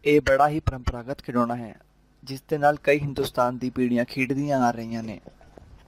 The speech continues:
ਇਸ ਖਿਡੌਣੇ ਵਿੱਚ ਸੱਪ ਦੇ ਢਿੱਡ ਦੇ ਥੱਲੇ ਇੱਕ ਮਿੱਟੀ ਦੀ ਚਰਖੀ ਹੋਏਗੀ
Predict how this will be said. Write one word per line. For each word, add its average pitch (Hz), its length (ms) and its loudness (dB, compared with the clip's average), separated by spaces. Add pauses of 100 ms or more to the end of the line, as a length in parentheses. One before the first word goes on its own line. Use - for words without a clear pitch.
(1120)
ਇਸ 196 200 6
ਖਿਡੌਣੇ 151 340 2
ਵਿੱਚ 147 200 -2
ਸੱਪ - 320 -4
ਦੇ 156 80 2
ਢਿੱਡ 147 260 2
ਦੇ 127 80 0
ਥੱਲੇ 120 440 -2 (500)
ਇੱਕ - 160 -10
ਮਿੱਟੀ 143 300 -4
ਦੀ 165 80 2
ਚਰਖੀ 147 380 0
ਹੋਏਗੀ 113 400 0